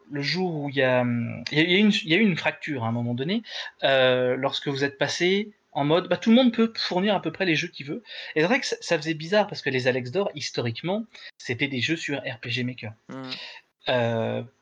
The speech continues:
Speaker 1: bon, vous vous êtes ouvert aux, aux différents types de logiciels, mais tant que ça restait dans un, dans,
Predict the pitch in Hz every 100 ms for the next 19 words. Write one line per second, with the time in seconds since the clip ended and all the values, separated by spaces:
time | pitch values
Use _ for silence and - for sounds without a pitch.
0 | _ 123 139 147 139 151 - 180 156 165
1 | 131 - 135 160 139 135 - 135 135 120
2 | 151 139 131 117 120 175 214 254 - -
3 | - _ - 127 120 185 180 156 139 127
4 | 117 151 135 113 113 110 107 107 101 98